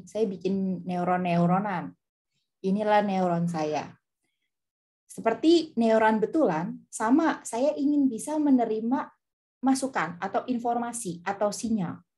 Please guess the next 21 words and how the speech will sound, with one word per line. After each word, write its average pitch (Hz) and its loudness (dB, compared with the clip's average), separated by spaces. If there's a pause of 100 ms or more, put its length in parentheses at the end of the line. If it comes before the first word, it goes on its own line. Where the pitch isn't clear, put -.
(360)
Saya 220 -6
terima, 202 -2
oh - 0
ini 214 -2
informasi, 170 -6 (240)
X - -12
nol 175 2
misalnya. 156 -12 (720)
Lalu 185 4
saya 208 4
proses - -2
untuk 196 -8
diterima 196 -4
ke - -12
dalam 175 0
neuron 196 0
dengan 208 -4
saya 208 -2
kali 214 -2
dengan 226 0 (320)
bobot. 185 4